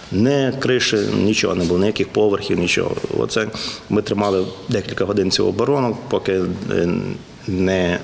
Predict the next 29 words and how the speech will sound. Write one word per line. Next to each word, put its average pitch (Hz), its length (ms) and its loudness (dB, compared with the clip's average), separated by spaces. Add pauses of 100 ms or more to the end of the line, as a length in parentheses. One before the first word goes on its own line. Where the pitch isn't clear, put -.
(160)
поки 104 240 0
до 95 120 0
нас 95 220 0
не 95 600 2
під'їхала 95 440 0
важка 92 360 0 (720)
техніка 113 520 -2 (240)
з 98 100 0
їхньої 98 260 0
сторони, 95 480 0 (440)
М 90 140 0
Т 98 100 -2
Л, 101 160 2 (120)
е, 92 400 4 (380)
Б 104 80 2
М 101 180 2
П, 131 220 -2
танк, 117 320 -2 (100)
і, 92 160 4
і 92 180 0
не 95 100 0
почали 98 420 2 (640)
по 92 100 -2
нам 92 180 0
гатити. - 380 -6 (200)
Посипались 110 500 2
всі, 110 120 0
всі - 320 2
стіни, 151 440 2